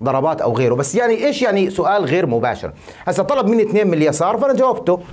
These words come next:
سالب واحد. لو كان طلبها من اليمين كان قلت له: "هاي من اليمين تطلع واحد". لو ما حدد لي كنت أحسب اليمين واليسار، فبختار غير موجودة. هو كان بإمكانه في السؤال اللي زي هاد يس-، ي-، يغير النمط.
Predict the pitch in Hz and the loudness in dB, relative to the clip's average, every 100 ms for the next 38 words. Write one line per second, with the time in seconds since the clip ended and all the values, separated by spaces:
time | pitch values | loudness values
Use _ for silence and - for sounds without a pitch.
0 | - - - - 190 175 151 160 143 160 | -20 -20 -20 -4 0 2 2 0 0 0
1 | 160 233 233 233 196 180 180 196 196 170 | 0 0 0 2 0 2 2 2 2 0
2 | 160 175 185 165 165 156 143 151 165 190 | 0 0 2 2 2 0 2 2 2 0
3 | 170 165 143 156 143 147 80 - - - | 0 0 2 2 0 -4 -8 -12 -20 -20
4 | - - - - _ 151 240 277 202 262 | -20 -20 -20 -20 _ 0 2 4 2 2
5 | 247 202 151 190 202 226 262 214 247 - | 0 -2 0 0 0 0 2 0 0 0
6 | 180 175 175 196 175 165 208 214 196 180 | 0 2 2 2 2 2 0 0 0 -2
7 | - 185 135 160 180 175 - - - - | -2 -2 2 2 2 0 -8 -20 -10 -2
8 | 180 156 139 104 87 - - _ _ _ | 0 2 0 0 -6 -8 -20 _ _ _
9 | _ _ _ - 220 294 208 214 214 170 | _ _ _ -4 0 0 2 0 0 -2
10 | 143 165 - 190 147 143 147 - - _ | -2 -4 0 0 0 -2 -4 -10 -20 _
11 | _ _ _ - 139 - 202 220 208 151 | _ _ _ -10 -4 0 2 2 2 2
12 | 165 139 143 143 147 - - - - - | 2 2 0 -2 -4 -12 -20 -20 -20 -20
13 | _ _ _ - 143 147 - 185 180 160 | _ _ _ -4 -2 -2 -2 -4 -4 -2
14 | 143 214 254 208 180 165 160 143 - - | 0 2 2 2 2 2 0 0 -4 -12